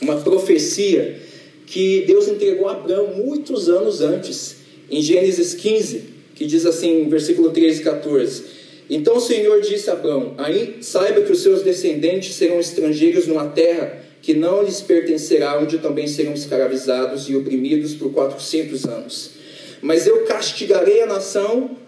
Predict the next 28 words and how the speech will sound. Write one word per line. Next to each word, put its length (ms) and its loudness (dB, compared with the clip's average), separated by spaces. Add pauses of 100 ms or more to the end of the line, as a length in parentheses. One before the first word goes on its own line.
a 100 -4
quem 260 -2
servirão 600 2
como 220 0
escravos, 920 -2 (220)
e 80 -2
depois 460 4
de 100 -4
tudo 380 -2
sairão 580 0 (360)
com 200 0
muitos 640 -2 (120)
bens." 600 -4 (1800)
Muito 240 -2
tempo 460 2
antes 260 -8
Deus 160 2
já 120 2
havia 260 0
profetizado 760 -2
isso 320 -6
a 120 -6
Abraão, 420 -2
que 80 -8
ainda 240 0
não 160 0
se 140 -6
chamava 580 -4